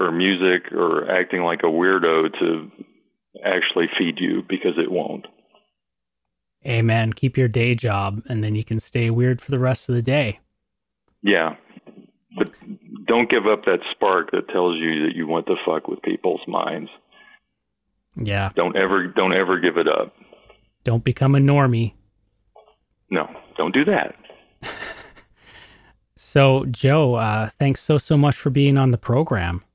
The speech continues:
Speaker 1: Well, thank you, Sean. I appreciate, and, and, uh, we didn't get to talk about Montreal, but I, I, I actually miss Montreal. I liked it over there.
Speaker 2: Yeah, it was the weather that, uh, kinda chased you away. We just keep on getting
Speaker 1: It chased
Speaker 2: snow
Speaker 1: my
Speaker 2: here.
Speaker 1: wife away. I would, I would still be there, but my wife wanted to get back to the coast.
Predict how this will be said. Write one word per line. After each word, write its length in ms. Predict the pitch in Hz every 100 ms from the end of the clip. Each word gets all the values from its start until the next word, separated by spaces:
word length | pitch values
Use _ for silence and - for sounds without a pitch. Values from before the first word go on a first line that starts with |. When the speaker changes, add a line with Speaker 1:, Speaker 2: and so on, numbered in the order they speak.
| _ _ -
Speaker 1:
Well, 100 | -
thank 220 | 202 208
you, 120 | 214 226
Sean. 300 | - 95 120
I 60 | 151
appreciate, 380 | 131 165 147 127
and, 160 | 131
and, 360 | 127 127 123 113
uh, 280 | 123 123 120
we 100 | 135
didn't 140 | 185 160
get 100 | 151
to 60 |
talk 160 | 147 139
about 160 | 131
Montreal, 640 | 113 127 127 123 120 139 101
but 140 | 87 90
I, 120 | 110 -
I, 300 | 110 113 107 -
I 120 | 117 160
actually 380 | 156 - 147
miss 160 | 143 156 -
Montreal. 500 | 92 85 - 85 80
I 100 | 107
liked 280 | 123 123 -
it 100 | -
over 220 | 80 67
there. 280 | 82 - - _ _ _ _ _ 135
Speaker 2:
Yeah, 200 | 151 151
it 80 |
was 200 | 135 143
the 100 | 131
weather 460 | 127 135 147 139 113
that, 300 | 101 101 -
uh, 160 | 107 101
kinda 260 | - 107
chased 420 | 101 117 107 -
you 120 | 117 104
away. 300 | 107 113 107
We 120 | 123
just 220 | 139 -
keep 180 | 160 -
on 160 | 143
getting 220 | 135 135 127
Speaker 1:
It 40 |
chased 140 | -
Speaker 2:
snow 100 | 147
Speaker 1:
my 120 | 151 123
Speaker 2:
here. 100 | 117
Speaker 1:
wife 200 | 143 -
away. 320 | 98 92 92
I 120 | 120
would, 360 | 190 156 98 -
I 100 | 127
would 160 | 156 127
still 180 | - 113
be 180 | 95 110
there, 220 | 90 82
but 140 | 82 95
my 160 | 101
wife 260 | 101 107 104
wanted 200 | 104 92
to 60 | 82
get 120 | 92
back 220 | 92 87
to 80 | 87
the 100 | 80
coast. 420 | 78 87 82 -